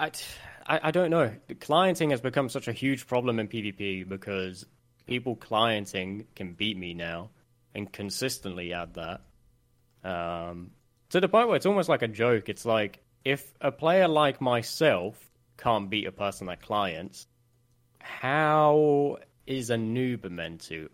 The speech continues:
What, I'm, I mean, I guess in one aspect,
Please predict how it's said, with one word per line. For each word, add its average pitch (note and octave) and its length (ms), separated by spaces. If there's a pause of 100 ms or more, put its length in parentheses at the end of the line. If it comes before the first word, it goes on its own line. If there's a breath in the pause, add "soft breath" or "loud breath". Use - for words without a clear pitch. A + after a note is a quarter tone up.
What, A2 480
I'm, C3+ 240 (760)
I C#3+ 60
mean, D#3+ 240
I D#3 140
guess F#3+ 280
in C#3 280
one D3+ 240
aspect, - 720